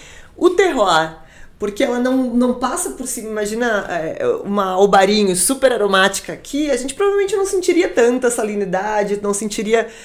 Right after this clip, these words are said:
tanto essa coisa do solo, e aqui a gente consegue, justamente por tratar de uvas mais neutras, variedades um pouco mais neutras, pra, é, pra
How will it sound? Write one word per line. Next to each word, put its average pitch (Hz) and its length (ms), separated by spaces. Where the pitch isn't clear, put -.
tanto 240 300
essa 220 180
coisa 208 320
do 185 140
solo, 214 500
e 208 100
aqui 208 280
a 226 40
gente 240 220
consegue, 233 500
justamente 208 540
por 202 160
tratar 185 360
de 180 120
uvas 180 300
mais 180 280
neutras, 165 440
variedades 160 420
um 175 80
pouco 180 220
mais 175 200
neutras, 165 480
pra, 190 800
é, 95 260
pra 185 380